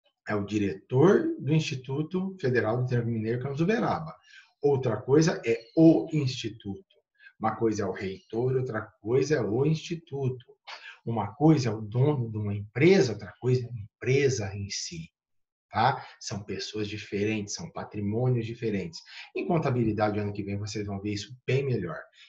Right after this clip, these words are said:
E aí vocês vão entender, quando vocês virem que um dos princípios da contabilidade, de acordo com a Lei seis mil quatrocentos e quatro barra setenta e seis, é que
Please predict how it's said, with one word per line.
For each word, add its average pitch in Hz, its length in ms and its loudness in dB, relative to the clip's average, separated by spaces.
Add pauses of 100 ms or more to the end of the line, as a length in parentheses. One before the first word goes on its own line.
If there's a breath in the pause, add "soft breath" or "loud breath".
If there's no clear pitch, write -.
E 143 60 2
aí 151 100 8
vocês 147 220 2
vão 147 120 -2
entender, 151 420 2
quando 123 200 0
vocês 120 400 0
virem 98 400 -4 (840)
que 151 80 2
um 143 80 0
dos 123 100 -8
princípios 113 640 -2 (360 loud breath)
da 113 100 -2
contabilidade, 127 680 2
de 113 60 2
acordo 120 320 -2
com - 80 0
a 123 60 4
Lei 117 180 4
seis 113 280 0
mil 127 200 4
quatrocentos 120 360 -2
e 113 80 -6
quatro 104 240 -4
barra 98 200 -2
setenta 101 360 -10
e 95 80 -6
seis, 156 380 0 (420 loud breath)
é 147 160 2
que 107 340 -2